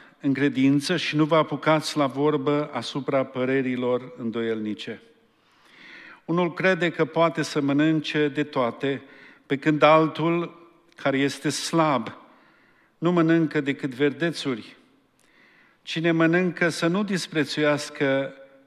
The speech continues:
pe cine nu mănâncă și cine nu mănâncă să nu judece pe cine mănâncă, fiindcă Dumnezeu l-a primit. Cine ești tu care judeci pe robul altuia?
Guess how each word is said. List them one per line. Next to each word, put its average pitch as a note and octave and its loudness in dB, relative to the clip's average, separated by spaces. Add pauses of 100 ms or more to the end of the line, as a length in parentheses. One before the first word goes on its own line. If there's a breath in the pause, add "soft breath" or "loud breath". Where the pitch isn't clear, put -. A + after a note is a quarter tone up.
pe C#3 -4
cine C#3 0
nu C#3+ 0
mănâncă D#3 0
și - -6
cine C#3+ 0
nu D#3 0
mănâncă E3+ 0 (1080 loud breath)
să - -4
nu F#3 0
judece C#3+ -2 (160)
pe C#3 -2
cine C3+ -2
mănâncă, C3+ 0 (380 loud breath)
fiindcă D3+ 0
Dumnezeu D3 2 (600)
l-a C3 2
primit. C3 -2 (1700 soft breath)
Cine A#3 0
ești - -2
tu D#3 0 (240)
care C3+ -2
judeci D3+ -4
pe - -4
robul D3 0
altuia? C3 -2